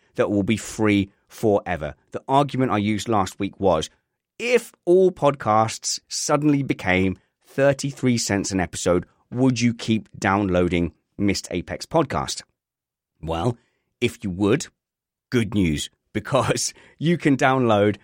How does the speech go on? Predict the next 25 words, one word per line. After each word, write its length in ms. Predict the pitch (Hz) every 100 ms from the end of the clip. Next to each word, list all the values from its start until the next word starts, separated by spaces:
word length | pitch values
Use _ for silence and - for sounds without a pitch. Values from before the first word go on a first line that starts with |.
| _ _ 92
uh, 380 | 87 90 85 113
you 140 | 127
can 280 | - 110 95 _ _
sign 200 | - 139 120
up 80 |
to 60 | -
Patreon 500 | 147 131 104 92 90 _ -
and 300 | 101 98 92
sign 240 | - 113
up 80 | 101
at 60 | 101
the 80 | 101
lowest 380 | 131 147 117
tier, 180 | - 95
which 180 | 87 -
is 140 | 87 -
one 480 | 92 110 170 151 123
dollar 340 | 135 123 117
ninety-nine, 680 | 113 110 101 107 80 95 - _ _
which 160 | 92
is 140 | 82 -
thirty-three 720 | 135 151 143 135 135 117 113
cents 340 | - 87 -
per 260 | - 98 123
episode. 540 | 117 143 135 104 120